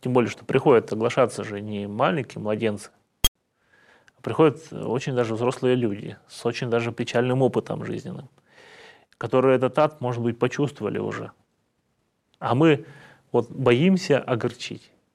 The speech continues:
И вот пришлось даже такие вот слова говорить: "Мы что стесняемся? Мы Евангелие стесняемся". Ну, там один из тоже в этой нашей доброй братской дискуссии сказал: "Мы Евангелие стесняемся с вами, веры стесняемся. Вы что, что, что происходит?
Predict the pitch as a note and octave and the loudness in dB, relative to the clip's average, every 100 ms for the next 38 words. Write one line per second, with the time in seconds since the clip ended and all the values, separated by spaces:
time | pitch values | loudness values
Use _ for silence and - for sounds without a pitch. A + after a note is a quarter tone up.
0 | _ _ - B2+ B2 B2 B2 D#3+ C3 A#2 | _ _ -2 0 0 -2 0 2 2 0
1 | A2+ A2 A2+ A#2 A2+ G#2 - A#2+ G#2+ A#2+ | -2 -4 -8 -6 -6 -6 -8 -10 -6 0
2 | D3 C#3 A2 - G#2+ G#2+ - C3+ - - | 2 2 -2 -6 -10 -12 -8 -8 -8 -10
3 | - A2+ G2+ - G#2+ A2+ D3 D3 A2+ - | -6 -6 -6 -8 -4 -2 -2 -2 -6 -8
4 | G#2+ - G2+ G2+ - _ _ _ _ _ | -10 -10 -12 -12 -20 _ _ _ _ _
5 | _ _ _ - C3+ A2+ A2 G#2+ G2 - | _ _ _ -10 -2 0 0 -2 -6 -4
6 | G2+ G2 G2 G#2+ A2 _ - - - D#3+ | -4 -4 -8 -12 -18 _ -20 -18 -16 -16
7 | - - - - A#2 - G#2+ G2+ G2+ A#2+ | -18 -18 -16 -12 -12 -10 -8 -6 -2 0
8 | B2 G2+ A2+ A2 A#2 A#2 A2 A2+ - F3+ | 0 0 -2 0 0 0 -6 -6 0 0
9 | - - A2+ G#2+ F#2+ - A#2+ A#2+ A#2+ D3 | -2 -6 -2 0 -2 -6 -6 -2 4 4
10 | F#3+ E3+ B2+ A#2 - G#2+ G2+ - A2+ A2 | 6 4 0 -6 -4 -4 -4 -8 -10 -10
11 | - _ _ _ - A#2+ D#3+ F#3 - C#3 | -14 _ _ _ -4 2 4 4 0 -6
12 | A#2 A2+ - A2 A2 - C3+ C#3 - - | -2 -2 -2 -4 -4 -4 -4 -4 -8 -6
13 | - D#3 - B2+ C3 A2+ D#3 A2 - | 0 0 0 -2 -2 0 2 2 0